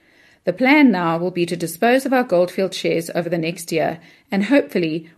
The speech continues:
we make an even bigger profit than the three hundred million rand we made so far. The two point three billion we realize will ensure that we can fund all the new mines we're building.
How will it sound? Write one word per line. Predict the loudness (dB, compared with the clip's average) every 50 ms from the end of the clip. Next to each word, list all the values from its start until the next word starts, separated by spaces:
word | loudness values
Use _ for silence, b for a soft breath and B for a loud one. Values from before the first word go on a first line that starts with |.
| B
we | -4 -2
make | 2 2 2 2 2
an | 0 0
even | 0 0 -2 -2 0
bigger | 2 2 4 4 4 2
profit | 0 0 -2 -4 -4 -2 -4 -6 -6 -6 -10 -20 b b b b b
than | -4 -2 -2
the | -2
three | -2 -2 0 0 2
hundred | 2 0 0 -2 -2 -4
million | -4 -4 -2 -2 -2 -2
rand | -2 -2 -2 -2 -4 -4
we | -4 -4
made | -4 -2 -2 -4 -4 -6
so | -4 -2 -2 -2 -2
far. | -4 -2 -2 -2 -2 -4 -6 -10 -16 _ _ b b b b b b b b b b b b b b b b
The | -4 -2
two | -2 0 0 0 0
point | 2 4 6 6 6 4 2
three | -2 -2 -2 -2
billion | 0 0 0 0 2 0 0 0 0
we | -2 -2
realize | -2 0 2 2 2 0 -2 -4 -6 -6 -8 -8 -12 -16 b b b b b
will | 0 0
ensure | 2 0 0 -2 -4 -4 -2 0 2 2 2 0 -2 -4 -6 -8 b b b b b b b b b b b
that | -6 -4 -2
we | -2 -2
can | -2 -4 -6
fund | -6 -6 -6 -4 0 2 2 2 0 0 -4 -4 0
all | 2 2 2 2
the | 2 2
new | 4 4 4 4
mines | 2 0 -2 -4 -4 -4 -6 -6 -6 -2
we're | 0 0 0 0
building. | 0 -2 -4 -4 -4 -6 -8 -8 -8 -10 -14